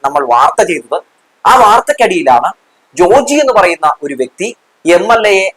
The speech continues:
ജാതീയപരമായി അധിക്ഷേപിച്ചുകൊണ്ട് രംഗത്തേക്ക് വന്നത്. അദ്ദേഹത്തിന്റെ ആ കമന്റ് ഇങ്ങനെയാണ്, നിങ്ങൾക്ക് സ്ക്രീനിൽ കാണാം. ഞാനത് വായിക്കുന്നില്ല, കാരണം വായിക്കാൻ പോലും പറ്റില്ല. ആ, എന്തായാലും ഈ നികൃഷ്ട ജീവി എന്ന് വേ-, തന്നെ വേണം ഇയാളെ വിശേഷിപ്പിക്കാൻ. ഈ നികൃഷ്ട ജീവി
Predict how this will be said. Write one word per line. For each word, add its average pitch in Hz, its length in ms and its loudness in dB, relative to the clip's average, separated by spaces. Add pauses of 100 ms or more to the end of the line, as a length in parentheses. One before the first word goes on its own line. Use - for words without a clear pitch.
(200)
ജാതീയപരമായി 180 800 2
അധിക്ഷേപിച്ചുകൊണ്ട് 139 720 -6 (220)
രംഗത്തേക്ക് 131 400 -4
വന്നത്. 107 300 -10 (240)
അദ്ദേഹത്തിന്റെ 196 640 0 (340)
ആ 208 340 4 (280)
കമന്റ് 226 300 0 (260)
ഇങ്ങനെയാണ്, 165 500 -2 (140)
നിങ്ങൾക്ക് 170 240 -4
സ്ക്രീനിൽ 165 400 -4
കാണാം. 151 180 0
ഞാനത് 196 180 0
വായിക്കുന്നില്ല, 202 580 2
കാരണം 156 260 0
വായിക്കാൻ 180 420 -2
പോലും 196 400 0
പറ്റില്ല. - 400 -2 (400)
ആ, 147 240 0
എന്തായാലും 196 340 0
ഈ 220 160 -4 (240)
നികൃഷ്ട 247 760 -2
ജീവി 233 440 0
എന്ന് 202 140 2
വേ-, 170 280 2
തന്നെ 170 120 0
വേണം 147 260 0 (140)
ഇയാളെ 147 240 2
വിശേഷിപ്പിക്കാൻ. 147 600 -6 (200)
ഈ 196 60 0
നികൃഷ്ട 214 380 -2
ജീവി 175 440 -4